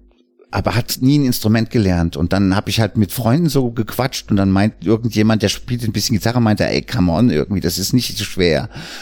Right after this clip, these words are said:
sowas wie Ramones zu machen“ und so. Und ich so, „Echt jetzt?“ und so. Und dann haben wir halt, da war ich zwölf, haben wir mal erste Band gegründet. Da hab ich dann, ähm, noch nur gesungen. Und in dem Zuge dann hab ich mir dann langsam angefangen, alle möglichen Instrumente beizubringen. Also ich hab dann irgendwann Bass gespielt bei einer Punkband.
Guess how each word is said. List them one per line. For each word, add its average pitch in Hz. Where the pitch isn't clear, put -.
sowas -
wie 98
Ramones 90
zu -
machen“ 95
und 85
so. 101
Und 92
ich 82
so, -
„Echt -
jetzt?“ 139
und 156
so. 160
Und 113
dann 113
haben 123
wir 123
halt, 123
da 92
war 107
ich 101
zwölf, 113
haben 117
wir 104
mal 92
erste 104
Band 92
gegründet. 80
Da 90
hab 98
ich 101
dann, 101
ähm, 95
noch 101
nur 107
gesungen. 131
Und 120
in 131
dem 131
Zuge 208
dann 147
hab 135
ich 123
mir 127
dann 120
langsam 113
angefangen, 110
alle 98
möglichen 101
Instrumente 98
beizubringen. 82
Also 76
ich 92
hab -
dann 87
irgendwann 82
Bass 131
gespielt 104
bei 98
einer 92
Punkband. 87